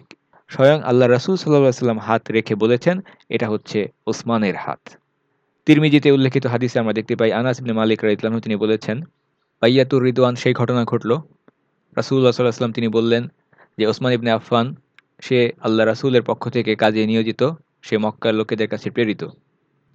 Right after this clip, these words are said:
এরপর তিনি লোকেদের কাছ থেকে বাইয়াত নিলেন এবং তার এক হাতকে অপর হাতের উপরে স্থাপন করলেন। আনাস রাদিয়াল্লাহু আনহু তিনি বলেছেন যে ওসমানের পক্ষে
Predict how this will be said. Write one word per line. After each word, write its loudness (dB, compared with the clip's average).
এরপর 4
তিনি -2
লোকেদের 2
কাছ -2
থেকে -2
বাইয়াত 4
নিলেন 0
এবং -2
তার 4
এক 6
হাতকে 0
অপর -2
হাতের 2
উপরে 0
স্থাপন -4
করলেন। -4
আনাস 2
রাদিয়াল্লাহু 4
আনহু 0
তিনি -2
বলেছেন 0
যে 2
ওসমানের 2
পক্ষে 2